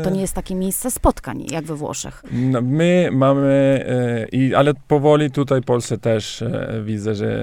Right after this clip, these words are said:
Speaker 2: e, się zmieni. E, my mamy bardziej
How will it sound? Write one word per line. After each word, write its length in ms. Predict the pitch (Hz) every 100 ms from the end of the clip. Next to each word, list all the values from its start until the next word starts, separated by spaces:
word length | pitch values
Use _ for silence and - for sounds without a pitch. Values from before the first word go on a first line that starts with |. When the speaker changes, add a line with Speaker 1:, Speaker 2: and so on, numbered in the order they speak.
| 107 113 110 - - -
Speaker 2:
e, 60 |
się 140 | - 110
zmieni. 520 | 107 117 110 113 135 135 - - - -
E, 520 | 120 117 113 113 120
my 160 | 127 131
mamy 220 | 139 139
bardziej 340 | 127 131 127